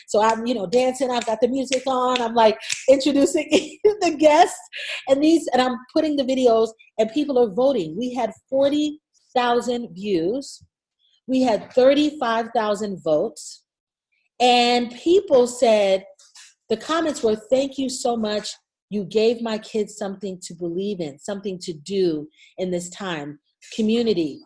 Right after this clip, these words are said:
to connect." All of the stuff that matters when I got the focus off of me and I put the focus on serving. What can I do to make someone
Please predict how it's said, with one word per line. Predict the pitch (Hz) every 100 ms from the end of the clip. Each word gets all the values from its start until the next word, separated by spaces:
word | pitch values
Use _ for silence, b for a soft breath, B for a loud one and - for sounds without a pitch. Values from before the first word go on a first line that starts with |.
| -
to | 208
connect." | 214 196 220 208 139 - - b b
All | 220 247 302
of | 339
the | 320
stuff | - - 220 220 - _ -
that | 175 208 190
matters | 196 220 233 185 170 165 _ _
when | 202 220
I | 208
got | 202 214 240
the | 277
focus | 262 233 233 214 -
off | 180 175
of | 170 151
me | 156 180 233 349 427 _ _ _ -
and | 190
I | 180
put | 175 - 254 254
the | 220
focus | 214 196 202 180 -
on | 160 151
serving. | - - - 170 147 123 - _ _ _ _ _ _ _
What | 156 214 285 - -
can | 240 226 220 220
I | 196 180 175 156
do | - 170 147 147 b b
to | -
make | 180 175 170
someone | - 165 160